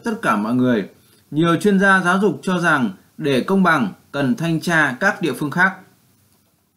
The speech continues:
Nâng điểm một cách liều lĩnh, trắng trợn. Việc nâng điểm trong kỳ thi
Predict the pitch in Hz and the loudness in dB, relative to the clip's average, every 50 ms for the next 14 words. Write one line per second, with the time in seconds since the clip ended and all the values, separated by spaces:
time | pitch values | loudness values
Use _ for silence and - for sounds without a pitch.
0 | _ _ _ _ _ _ _ _ _ _ _ _ _ - 208 220 214 190 196 175 | _ _ _ _ _ _ _ _ _ _ _ _ _ 2 2 4 4 6 4 4
1 | 131 104 107 120 131 127 - - 214 220 - - - - 139 139 156 156 160 156 | 4 2 0 -2 -2 -2 0 0 0 0 -2 -6 -12 -6 -2 0 2 4 4 4
2 | 165 202 220 214 - - - - - 151 175 214 - 233 202 175 - - - - | 4 2 2 0 -4 -6 -10 -10 -4 -2 -2 0 2 2 2 2 0 -2 -8 -20
3 | _ _ _ _ _ _ _ _ _ _ _ _ _ _ _ - 160 175 190 214 | _ _ _ _ _ _ _ _ _ _ _ _ _ _ _ -4 0 2 4 4
4 | 226 214 196 202 185 156 127 117 110 95 - - 208 202 202 190 190 - 180 175 | 4 4 4 6 6 4 4 2 0 -2 -2 0 0 2 0 0 0 2 4 4
5 | 170 160 190 208 208 202 202 196 196 | 4 4 4 6 6 6 4 2 0